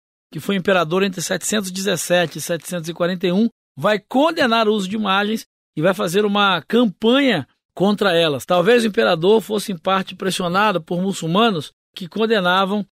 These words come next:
essa prática de veneração e de adoração de imagens. Constantino quinto, que foi filho de Leão,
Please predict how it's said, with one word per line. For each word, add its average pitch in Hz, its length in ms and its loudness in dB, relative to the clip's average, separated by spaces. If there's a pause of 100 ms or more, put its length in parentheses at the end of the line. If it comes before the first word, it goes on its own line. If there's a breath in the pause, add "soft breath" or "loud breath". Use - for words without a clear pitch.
(140)
essa 196 340 2
prática 190 540 -2
de 170 100 -6
veneração 185 800 -2 (380)
e 165 120 -8
de 175 300 -2
adoração 180 800 0 (400)
de 147 120 -2
imagens. 151 520 -2
Constantino 220 540 0
quinto, 269 500 -2
que 156 200 -8
foi 170 240 -6
filho 175 260 -8
de 170 80 -6
Leão, 190 380 2